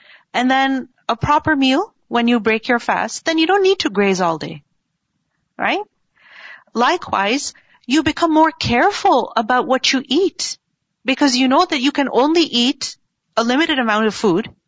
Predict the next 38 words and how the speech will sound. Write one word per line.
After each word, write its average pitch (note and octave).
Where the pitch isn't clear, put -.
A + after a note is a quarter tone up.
and A#3+
you B3
can B3+
only D#4+
eat B3+
at G#3+
certain C4+
times. G3+
You A3
cannot A#3
eat A#3+
just -
any A#3
time G3
of F3
day. G#3
So D4
then D#4+
you E4
become E4
more D#4+
careful. -
For C#4
example, C4
in, B3+
in A#3+
the A#3+
month C4+
of B3+
Ramadan, A3+
I A#3
am C4+
so C#4
particular -
about A3+
having A#3
salad A3+
with G3+